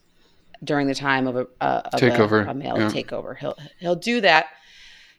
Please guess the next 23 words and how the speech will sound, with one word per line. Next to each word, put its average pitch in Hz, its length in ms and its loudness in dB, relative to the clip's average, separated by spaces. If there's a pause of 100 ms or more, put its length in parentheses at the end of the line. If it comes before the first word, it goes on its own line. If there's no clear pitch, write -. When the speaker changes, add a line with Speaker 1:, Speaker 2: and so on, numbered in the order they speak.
Speaker 1:
to 226 140 -8
basically 233 560 6
ensure 185 400 4
that 165 140 -2
he 175 100 -2
has 160 240 6
some 175 140 -4
opportunity 147 920 -2
to 135 120 -10
father 139 440 2
the 131 80 -4
offspring 135 680 0
of - 120 -4
the 139 60 -10
females, 123 960 -4
um, 131 680 -6 (240)
during 147 340 4
his 139 220 -2
reign. 156 300 0 (1160)
Because 175 560 2
with 190 240 2
the 185 100 -2
female, 156 640 4